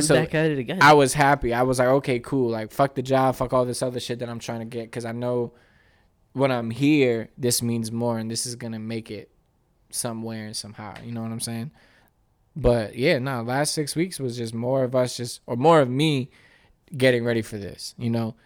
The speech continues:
Speaker 2: getting everything prepared, having Leo do his thing, um,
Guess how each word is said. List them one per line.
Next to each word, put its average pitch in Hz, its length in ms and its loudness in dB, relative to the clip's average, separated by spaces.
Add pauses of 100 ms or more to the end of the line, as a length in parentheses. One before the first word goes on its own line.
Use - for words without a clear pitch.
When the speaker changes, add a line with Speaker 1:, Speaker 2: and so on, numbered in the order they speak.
(140)
Speaker 2:
getting 120 240 -4
everything 117 300 -8
prepared, 107 420 -12
having 113 360 -10
Leo 120 240 -4
do 117 200 -6
his 113 220 -6
thing, 117 500 -2 (520)
um, 107 500 -4